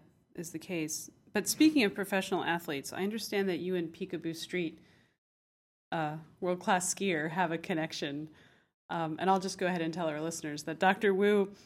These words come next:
has received a gold medal from the International Olympic Committee for his contributions to sports science. And this is not a very common occurrence. There are just four other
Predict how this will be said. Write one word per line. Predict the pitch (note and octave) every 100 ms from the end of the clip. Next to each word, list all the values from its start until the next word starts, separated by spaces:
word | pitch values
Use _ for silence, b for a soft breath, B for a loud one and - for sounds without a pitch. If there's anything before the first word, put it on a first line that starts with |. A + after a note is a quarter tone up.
| B - F#3+
has | F#3+ F3+
received | F#3+ - A#3+
a | G3+
gold | F3 G3+ F3
medal | F3+ A#3+ F3 A3
from | F3+ E3+
the | E3+
International | F#3 F#3 F3 - E3+
Olympic | E3+ F#3+ D#3+
Committee | E3 D3 D3
for | D#3 D#3
his | D#3
contributions | - E3+ E3 D#3+ D#3 D#3+ D3+
to | D#3
sports | - - D3+ -
science. | F#3 E3+ D3 D#3+
And | F3+
this | G3
is | G3+
not | A3 A3+ B3
a | G#3
very | G#3 G3+
common | G3+ F#3+ G3 F#3 F#3 B B B B -
occurrence. | - A#3 A3+ C3 -
There | E3
are | D#3
just | D#3+ F3 -
four | - F#3+ F#3
other | F#3 G3 D3+ E3+